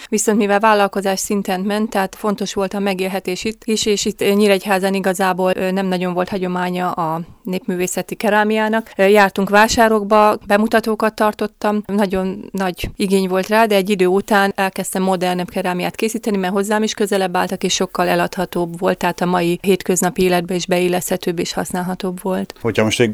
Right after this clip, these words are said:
Speaker 2: grafikont kellene készíteni a harminc évvel ezelőtti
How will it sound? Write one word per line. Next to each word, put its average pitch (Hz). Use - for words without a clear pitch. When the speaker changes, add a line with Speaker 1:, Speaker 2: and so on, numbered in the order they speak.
Speaker 2:
grafikont 113
kellene 101
készíteni 101
a 95
harminc 98
évvel 92
ezelőtti 92